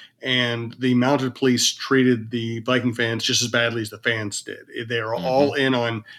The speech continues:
Speaker 1: uh, not just intimidate, not intimidating in a fun way, but intimidating in a,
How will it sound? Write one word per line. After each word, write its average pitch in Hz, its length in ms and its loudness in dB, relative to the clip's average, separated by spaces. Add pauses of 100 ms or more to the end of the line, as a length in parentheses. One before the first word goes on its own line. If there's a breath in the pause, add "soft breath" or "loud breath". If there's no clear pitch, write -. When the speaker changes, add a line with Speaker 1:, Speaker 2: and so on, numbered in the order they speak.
(120)
Speaker 1:
uh, 117 280 0
not 151 300 2
just - 400 2
intimidate, 147 600 4
not 185 260 4
intimidating 156 580 4
in 131 100 0
a 120 40 0
fun 139 280 2
way, 127 160 4
but 120 160 -4
intimidating 123 640 2
in 123 140 -6
a, 120 220 -4